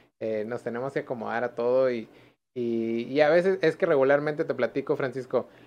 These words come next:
los programas los estábamos haciendo como que vemos a ver, eh, en viernes, en jueves, de repente, y ya teníamos mucho tiempo que lo teníamos mucho en miércoles.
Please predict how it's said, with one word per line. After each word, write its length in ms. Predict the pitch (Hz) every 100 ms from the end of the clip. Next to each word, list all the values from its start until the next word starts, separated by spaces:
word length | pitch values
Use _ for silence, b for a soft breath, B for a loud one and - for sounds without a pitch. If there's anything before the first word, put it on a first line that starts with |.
| B
los 200 | 123 123
programas 420 | - 127 135 151 147
los 140 | 127
estábamos 500 | 120 135 139 147 135
haciendo 460 | 120 127 123 135 127
como 260 | 120 110
que 160 | 113 107
vemos 460 | - 113 139 147 143
a 80 |
ver, 220 | 123 135 135 b b b _ -
eh, 240 | 120 117
en 160 | 113 120
viernes, 640 | 151 160 156 143 135 131
en 120 | 117
jueves, 720 | 107 143 143 147 139 135 131
de 100 | 117
repente, 640 | 113 113 - 156 151 156 147 b b b
y 120 | 143
ya 180 | 147 208
teníamos 380 | 190 175 175 175
mucho 280 | 170 170 165
tiempo 360 | 160 151 165
que 280 | - 139 123
lo 180 | 120 117
teníamos 400 | 120 117 127 143
mucho 220 | 143 139
en 100 | 143
miércoles. 480 | 135 147 143 117 117